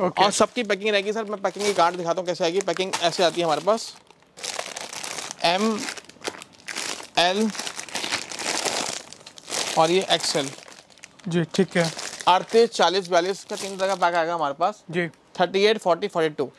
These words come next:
Speaker 1: ओके।
Speaker 2: इस तरह का सेट मिलेगा आपको हमारे पास काम करने के लिए और आपको एम एल की पूरी वैरायटी मिल जाएगी सर।
Speaker 1: और प्राइसिंग सबकी सेम रहेगी?
Speaker 2: हाँ जी सर, दो सौ अस्सी, दो सौ पैंसठ रुपये लेकर ये सब आइटम तीन सौ रुपये के अंदर कवर हो जाएगी।
Speaker 1: अच्छा, ठीक
Speaker 2: बाकी
Speaker 1: है।
Speaker 2: आरएफ़डी आएंगी तीन सौ साठ रुपये।
Speaker 1: ओके, ठीक
Speaker 2: ये
Speaker 1: है।
Speaker 2: देखिए।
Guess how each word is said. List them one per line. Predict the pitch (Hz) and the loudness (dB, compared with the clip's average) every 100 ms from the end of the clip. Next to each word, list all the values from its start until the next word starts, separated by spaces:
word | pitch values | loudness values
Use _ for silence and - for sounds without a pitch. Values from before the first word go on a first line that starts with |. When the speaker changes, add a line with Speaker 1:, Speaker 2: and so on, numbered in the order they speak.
| - _ - | -20 _ -4
Speaker 1:
ओके। | 165 208 | 0 4
Speaker 2:
इस | 165 | 4
तरह | 208 | 4
का | 202 | 2
सेट | 190 202 | 0 0
मिलेगा | 190 180 180 | 2 2 2
आपको | 185 | 0
हमारे | 165 156 | 0 0
पास | 175 180 | 0 -2
काम | 175 160 | 0 2
करने | 160 156 | 0 -2
के | 160 | -2
लिए | 180 | 2
और | 208 | 2
आपको | 196 165 - 202 | 2 0 2 0
एम | 175 180 | 0 -2
एल | |
की | 180 196 | -2 0
पूरी | 196 | 2
वैरायटी | 190 170 | 2 2
मिल | 185 147 | 0 0
जाएगी | 127 120 | -2 -4
सर। | - | -2
Speaker 1:
और | 190 | 2
प्राइसिंग | 214 208 226 | 4 4 2
सबकी | 208 196 | 0 -2
सेम | 220 208 196 | -2 0 2
रहेगी? | 165 135 135 | 2 0 -4
Speaker 2:
हाँ | - 185 | 0 0
जी | 143 - | 0 -10
सर, | 165 - | -16 -4
दो | 165 185 | 0 2
सौ | 220 | 4
अस्सी, | 185 - | 2 2
दो | 202 | -2
सौ | 208 | 0
पैंसठ | 202 175 | -2 -2
रुपये | 190 196 | 0 0
लेकर | 175 175 220 - - - - | 0 0 -2 -4 -20 -20 -2
ये | 196 | 2
सब | 226 226 | 6 6
आइटम | 196 214 | 4 0
तीन | 202 | -4
सौ | 185 | -2
रुपये | 202 190 | 0 0
के | 185 | 2
अंदर | 185 | 2
कवर | 180 | 2
हो | |
जाएगी। | 131 123 120 - | 2 0 -4 -6
Speaker 1:
अच्छा, | 175 - 175 | -6 -2 0
ठीक | 147 - - | -2 -6 0
Speaker 2:
बाकी | 165 175 | 2 4
Speaker 1:
है। | |
Speaker 2:
आरएफ़डी | 170 170 175 | 4 4 2
आएंगी | 196 185 190 | -2 -2 -6
तीन | 180 165 | -6 -4
सौ | 143 | -2
साठ | 131 | -2
रुपये। | 135 131 123 _ _ 185 | -2 -8 -10 _ _ -4
Speaker 1:
ओके, | 156 165 151 | -2 -2 -4
ठीक | - 170 | -4 -2
Speaker 2:
ये | |
Speaker 1:
है। | 147 | 2
Speaker 2:
देखिए। | 156 151 | 2 2